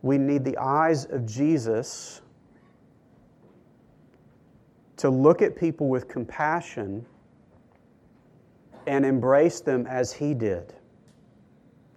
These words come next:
And we're only going to do that if we know ourselves to be spiritually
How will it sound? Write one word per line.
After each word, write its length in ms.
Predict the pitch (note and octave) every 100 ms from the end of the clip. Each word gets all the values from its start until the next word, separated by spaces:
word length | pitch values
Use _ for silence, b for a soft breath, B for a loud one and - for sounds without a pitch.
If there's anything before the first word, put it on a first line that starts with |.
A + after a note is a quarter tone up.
| b b b b b b b b -
And 200 | C#3 C3+
we're 200 | C3 D3 D3
only 420 | D3 E3 G3 G3+
going 420 | D#3 E3 F3 F3+
to 120 | - C#3+
do 320 | B2+ D3 F3+
that 340 | F3 F#3 F#3 -
if 180 | C#3+ C#3+
we 180 | D3 C#3
know 400 | C3+ C#3+ F3 F3
ourselves 960 | C3+ C3 - - F3 D#3 C3 A#2+ -
to 120 | - C3
be 160 | B2+
spiritually 1000 | B2 - D3+ D#3 E3 D#3+ - C#3+ D3 C#3